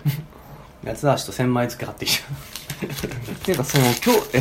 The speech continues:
Speaker 2: コンビニ八つ橋売ってんだ？
Speaker 1: 売ってる、売ってる、売ってる、売ってる。あ、駅の中だけどね。あるんですよ。
Speaker 2: え。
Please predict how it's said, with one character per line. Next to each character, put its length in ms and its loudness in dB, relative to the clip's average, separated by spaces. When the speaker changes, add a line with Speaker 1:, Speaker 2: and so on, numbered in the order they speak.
Speaker 2:
コ 140 4
ン 40 6
ビ 100 8
ニ 220 6
八 260 4
つ 100 0
橋 80 6
売 20 4
っ 20 2
て 140 -2
ん 80 2
だ？ 100 -2
Speaker 1:
売 140 2
っ 20 -2
て 140 0
る、 60 4
売 20 -2
っ 20 -6
て 100 -4
る、 40 -4
売 20 -6
っ 40 -12
て 120 -12
る、 60 -10
売 40 -12
っ 40 -14
て 160 -14
る。 60 -14
あ、 80 2
駅 240 4
の 60 6
中 120 4
だ 140 -8
け 80 -12
ど 80 -8
ね。 60 -4
あ 80 2
る 80 -2
ん 20 -8
で 100 -10
す 120 -16
よ。 80 -18
Speaker 2:
え。 200 -10